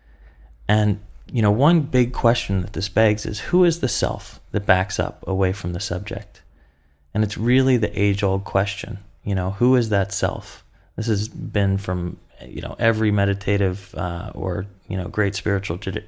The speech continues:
tradition there's ever been has sort of asked, you know, "Who is the self?" And I've sort of talked about the self as a very egoic state of mind,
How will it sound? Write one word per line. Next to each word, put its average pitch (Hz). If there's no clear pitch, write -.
tradition 98
there's 92
ever 90
been 95
has 98
sort 92
of 90
asked, 90
you 92
know, 92
"Who 101
is 98
the -
self?" -
And 101
I've 104
sort 101
of 98
talked 98
about 87
the -
self 92
as 85
a 85
very 90
egoic 98
state -
of -
mind, 82